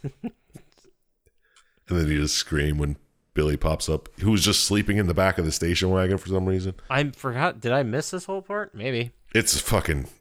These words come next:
Speaker 1: like, two-minute part at the end of the movie.
Speaker 2: So now they're just broing about, broing down with Boa Bobo.
Speaker 1: Yeah. They're, they let him drive this, the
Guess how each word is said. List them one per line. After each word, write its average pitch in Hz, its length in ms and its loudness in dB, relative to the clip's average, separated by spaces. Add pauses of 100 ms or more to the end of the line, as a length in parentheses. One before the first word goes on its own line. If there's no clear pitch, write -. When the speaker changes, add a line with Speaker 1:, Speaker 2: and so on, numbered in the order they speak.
(140)
Speaker 1:
like, 82 200 -2
two-minute 76 440 2
part 62 340 0 (100)
at 67 180 -4
the 69 140 -2
end 67 160 0
of 60 60 -2
the 64 60 -4
movie. 60 400 -4 (140)
Speaker 2:
So 147 220 0
now 139 220 2
they're 139 120 2
just 123 260 -2 (280)
broing 147 300 4
about, 147 460 0
broing 156 320 2
down 156 200 0
with 131 160 -6
Boa 135 400 0
Bobo. 104 520 -2
Speaker 1:
Yeah. 101 200 2 (300)
They're, 87 140 2
they 90 260 2
let 87 180 4
him 82 120 4
drive 87 240 4
this, 80 180 0 (260)
the 73 280 4